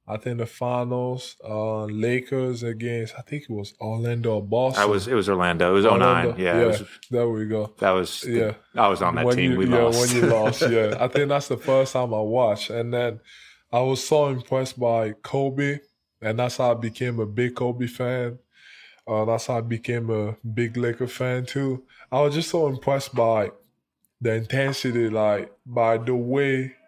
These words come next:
Speaker 1: he played basketball, by the way the ball was moving, um, by the atmosphere, and, like, um, the media coverage and, like, all that stuff, like.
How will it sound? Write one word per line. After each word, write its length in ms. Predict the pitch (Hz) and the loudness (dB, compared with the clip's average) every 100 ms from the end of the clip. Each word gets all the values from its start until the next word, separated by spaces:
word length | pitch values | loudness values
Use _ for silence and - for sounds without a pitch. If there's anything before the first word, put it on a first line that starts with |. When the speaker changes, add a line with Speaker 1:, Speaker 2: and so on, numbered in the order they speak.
| _ _ | _ _
Speaker 1:
he 140 | - 127 | -6 -6
played 460 | 127 131 127 123 | -2 0 2 2
basketball, 640 | 117 123 123 - 127 127 120 | 2 2 0 -4 -6 -4 -2
by 240 | 120 117 | 0 0
the 140 | 123 127 | 2 0
way 420 | 123 131 123 127 - _ _ _ _ _ - | 0 2 2 -2 -8 _ _ _ _ _ -10
the 160 | 131 | -6
ball 320 | 117 123 127 123 | -2 0 0 0
was 160 | 113 | -2
moving, 600 | 123 131 127 127 123 120 - - - - _ - | -2 -2 0 0 -2 -4 -10 -20 -20 -20 _ -4
um, 640 | 110 113 117 117 113 120 _ _ - | 2 4 4 2 -2 -8 _ _ -4
by 140 | 120 | 0
the 140 | 120 113 120 | 2 0 0
atmosphere, 920 | 127 131 135 127 - 131 131 127 123 - _ _ _ _ _ | -2 0 -2 -4 -2 0 2 0 -4 -10 _ _ _ _ _
and, 280 | 113 110 113 | -4 -2 0
like, 400 | 113 110 107 101 - _ _ - | 0 2 0 -2 -10 _ _ -6
um, 640 | 110 110 113 110 110 110 - 117 | -2 0 0 0 -2 -6 -10 -6
the 80 | |
media 420 | 117 120 131 123 117 | -4 -2 -2 -2 -4
coverage 840 | - 131 127 123 131 131 127 120 | -4 -2 0 0 -2 0 0 -2
and, 180 | 117 113 | -2 -2
like, 240 | 113 110 | -2 0
all 200 | 117 123 | 0 2
that 200 | 120 123 | 2 -2
stuff, 380 | 123 131 123 123 | -2 -4 -4 -4
like. 360 | 120 110 107 | -4 -2 -4